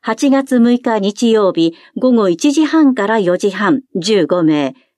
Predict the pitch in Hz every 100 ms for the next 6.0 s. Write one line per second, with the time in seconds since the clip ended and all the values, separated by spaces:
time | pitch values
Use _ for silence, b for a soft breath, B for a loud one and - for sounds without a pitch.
0 | _ - 214 254 - 285 294 311 285 247
1 | 190 190 262 - 277 285 285 247 254 254
2 | 180 156 175 - 165 160 - 139 - _
3 | _ _ _ _ - 185 185 143 151 -
4 | _ _ _ _ _ _ _ _ _ _
5 | _ _ - 180 277 269 - 220 190